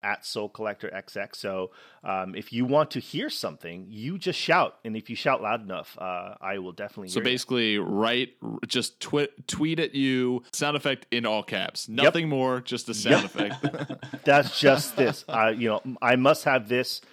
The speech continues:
Speaker 1: Uh, get this done. And, and I will, will definitely, we'll definitely put it on the chopping block to take a look at.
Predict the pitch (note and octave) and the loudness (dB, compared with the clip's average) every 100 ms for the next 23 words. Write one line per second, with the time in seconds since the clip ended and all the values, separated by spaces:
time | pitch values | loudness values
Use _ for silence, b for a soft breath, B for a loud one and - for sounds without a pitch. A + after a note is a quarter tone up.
0 | b b A2 G#2+ G#2 C3 B2 A#2+ - A#2+ | b b 0 0 2 2 2 -2 0 2
1 | A2 F2+ F2+ _ _ _ - A2+ G#2+ G#2+ | 2 0 -8 _ _ _ -12 -4 -2 -2
2 | A2 A2 G#2 G#2+ G#2+ G#2 G2+ A#2 A#2+ G#2+ | -4 -2 0 0 0 0 -2 -4 -2 0
3 | E3 - B2+ A#2 C3 B2+ C3 C3 B2 B2 | 0 0 -2 0 2 4 4 2 0 -2
4 | A#2 A2 G2 A2 G2 G#2 G2 F2+ - - | -2 -4 0 -2 -2 -4 -4 -4 -8 -16
5 | G2+ F#2 F2 E2+ E2+ | -14 -12 -14 -14 -16